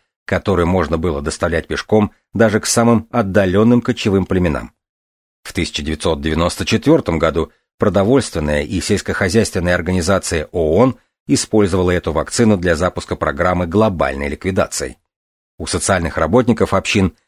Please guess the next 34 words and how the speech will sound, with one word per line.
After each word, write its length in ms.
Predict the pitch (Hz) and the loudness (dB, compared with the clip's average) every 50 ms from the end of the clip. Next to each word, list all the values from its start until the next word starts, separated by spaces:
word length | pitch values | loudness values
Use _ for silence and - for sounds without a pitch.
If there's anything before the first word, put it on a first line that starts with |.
| _ _ - | _ _ -2
собирали 480 | - 120 104 92 92 85 87 87 92 | 0 0 2 2 2 2 2 0 0
информацию 600 | 90 87 - 92 90 87 92 95 87 - - 90 | -2 -2 -2 -2 0 2 0 0 0 0 -2 0
о 40 | 82 | 0
заболевших 540 | 82 85 82 85 87 90 87 - - - - | 0 0 0 0 0 0 -2 -2 -4 -4 -2
коровах 460 | - 85 78 82 104 104 101 - - | -2 0 0 2 2 0 0 -2 -4
и 80 | 104 101 | -4 -2
раздавали 500 | 92 85 80 90 87 82 85 82 80 78 | -2 0 0 0 0 0 0 0 0 -2
вакцины 400 | 78 76 - - - 78 73 73 | -2 -4 -4 -4 -4 -4 -4 -2
там, 300 | - 107 110 113 101 - _ _ _ _ _ _ | 0 0 0 0 0 -4 _ _ _ _ _ _
где 200 | - 104 101 110 | -2 2 2 4
в 80 | 92 82 | 4 2
них 180 | 80 78 76 76 | 0 -2 -2 -2
была 220 | 92 90 92 92 | 0 2 2 2
необходимость, 720 | 101 107 98 - - 139 135 147 127 98 87 - - _ _ _ _ _ _ | 2 2 2 2 0 2 4 4 4 2 2 0 -6 _ _ _ _ _ _
чтобы 380 | - - - 160 139 139 127 - | -4 0 2 4 4 4 4 4
инфицированные 760 | - 131 113 - - 98 - - 113 104 90 82 80 76 76 | 2 0 0 0 -2 -4 0 2 2 2 2 2 0 -2 -2
животные 500 | 71 76 82 117 123 - - 117 110 107 | -2 2 2 2 2 2 4 4 4 6
не 140 | 104 117 123 | 6 4 4
заражали 460 | 110 113 104 101 80 76 65 67 69 | 4 2 2 2 2 0 -2 -2 -4
здоровых. 600 | 71 76 85 85 85 76 65 - - - - - _ _ _ _ _ _ _ _ _ _ _ _ _ _ _ _ _ _ _ _ _ _ _ _ | -4 -2 0 0 0 0 -2 -6 -10 -14 -16 -20 _ _ _ _ _ _ _ _ _ _ _ _ _ _ _ _ _ _ _ _ _ _ _ _
Одна 360 | 104 110 95 92 113 143 165 | 0 0 4 4 4 4 4
за 120 | 160 156 147 | 2 2 2
другой 420 | 123 143 139 123 113 95 80 76 | 2 2 2 4 2 2 2 0
страны 400 | - - - 113 110 113 107 107 | -4 -2 0 2 2 4 2 2
избавлялись 640 | 101 90 85 95 92 82 87 107 117 117 110 - - - | 0 0 0 0 0 0 2 2 2 2 0 0 -4 -6
от 160 | - 110 - | -6 -4 -2
чумы 320 | - - 95 92 98 104 98 | -2 0 2 2 2 2 2
крупного 440 | - - 104 101 - 95 92 92 | 0 0 -2 0 0 0 0 2
рогатого 400 | 90 92 82 78 71 - - 71 | 0 0 0 -2 -4 -4 -4 -6
скота. 440 | 73 - - 80 76 - 69 62 - _ _ _ _ _ _ _ _ _ _ - | -6 -4 -4 -4 -4 -4 -6 -8 -8 _ _ _ _ _ _ _ _ _ _ -6
Но 120 | 82 76 | -6 -4
в 100 | 67 - | -6 -6
периоды 420 | - - 85 85 87 85 78 73 71 | -8 -6 -4 -2 -2 -2 -4 -4 -2
войн 400 | 71 90 110 120 117 110 - | 2 4 4 4 4 2 -2